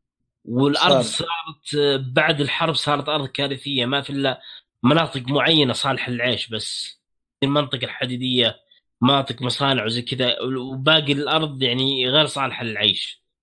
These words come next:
Speaker 1: بشكل عام. هذا اللي فهمته. فهو يجيب لك القصة إنه واحدة من السايبورغ، آه، كانت تطيح من، آه، مكب النفايات من مدينة زالم إلى الأرض،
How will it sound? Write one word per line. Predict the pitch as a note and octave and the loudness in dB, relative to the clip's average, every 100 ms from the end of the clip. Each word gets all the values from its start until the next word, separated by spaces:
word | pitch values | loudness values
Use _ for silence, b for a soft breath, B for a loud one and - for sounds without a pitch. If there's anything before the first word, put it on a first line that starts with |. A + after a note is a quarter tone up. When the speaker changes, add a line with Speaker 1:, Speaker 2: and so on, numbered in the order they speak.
| _ _ - | _ _ 0
Speaker 1:
بشكل | - C3 C3 | 2 2 0
عام. | G#2+ F#2+ | 0 0
هذا | C3 C#3 | 0 2
اللي | A2+ | 0
فهمته. | - G#2 F#2+ E2 - _ _ _ _ - | -2 -12 -14 -16 -20 _ _ _ _ 2
فهو | E3 B3 A#3+ | 6 6 6
يجيب | G#3+ A3+ | 4 4
لك | G#3+ F#3 | 2 2
القصة | F3 G3 - G#3 G3+ | 2 0 0 0 2
إنه | F#3 D#3+ D#3+ | 2 4 4
واحدة | D#3 F3 F3+ D#3+ | 4 2 0 0
من | D3+ D3 | 0 0
السايبورغ، | C3+ - C#3+ B2 C3+ F#3+ G#3+ - - _ _ _ _ - | -2 0 0 0 -2 -2 -6 -14 -20 _ _ _ _ -2
آه، | C3 C#3 C3+ C3 | 0 0 -2 -4
كانت | B2 - E3 E3 | -4 -2 -2 -2
تطيح | C#3 F3+ E3 | 0 2 2
من، | D#3 D3 C#3+ C#3 | 0 0 0 2
آه، | C3+ C3 C3 B2+ | 2 0 0 -2
مكب | B2 E3 D3 C#3 | -2 -2 -2 -2
النفايات | C3+ B2 B2 A2 G#2+ | -2 0 0 -2 -4
من | A2+ | -4
مدينة | A#2 B2+ A#2+ | -2 0 0
زالم | A2 B2 B2+ E3 G3 - _ _ _ _ - | -2 0 0 0 -2 -12 _ _ _ _ 0
إلى | E3 | 2
الأرض، | C3 C3+ F#3 | 4 4 2